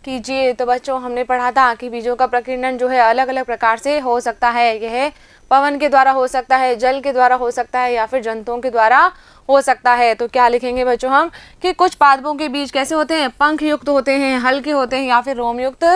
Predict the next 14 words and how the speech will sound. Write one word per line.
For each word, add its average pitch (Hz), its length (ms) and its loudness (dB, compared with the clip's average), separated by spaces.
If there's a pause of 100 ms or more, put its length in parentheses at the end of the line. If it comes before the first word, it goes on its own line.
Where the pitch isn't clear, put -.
(400)
होते 254 260 2
हैं, 262 220 -2
जो 247 120 -2
क्या 277 180 2
करते 294 260 -2
हैं, 302 200 0 (300)
हवा 339 280 6
के 339 160 -2
साथ 285 200 4
में 294 120 -6
उड़कर 277 340 0
सुदूर 277 360 -4
स्थानों 247 360 0
तक 277 240 -2